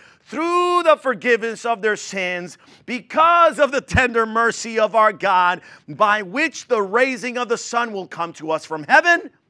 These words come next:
to shine on those living in darkness and in the shadow of death, to guide our feet into the path of peace."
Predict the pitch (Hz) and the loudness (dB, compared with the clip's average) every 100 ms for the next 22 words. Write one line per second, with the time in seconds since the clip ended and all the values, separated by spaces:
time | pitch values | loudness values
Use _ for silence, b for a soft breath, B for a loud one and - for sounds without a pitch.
0 | _ _ _ _ _ - 170 - 240 233 | _ _ _ _ _ -12 -8 -2 0 0
1 | 214 208 185 147 196 196 190 180 160 240 | -2 -2 -6 -6 -8 -6 -6 -8 4 10
2 | 330 330 339 339 311 - - _ _ _ | 10 8 4 2 0 -8 -18 _ _ _
3 | _ 180 202 196 170 - 196 196 190 175 | _ -6 -6 -6 -8 4 6 6 4 0
4 | 151 - 277 339 330 - _ _ _ _ | 0 4 6 8 6 2 _ _ _ _
5 | _ _ 190 170 208 202 196 185 170 214 | _ _ -10 -2 2 2 4 2 0 -8
6 | 208 202 185 185 175 196 185 180 170 _ | -8 -8 -8 -8 -6 -2 -4 -4 -12 _
7 | 349 370 349 - - - | -2 -2 -2 -6 -14 -20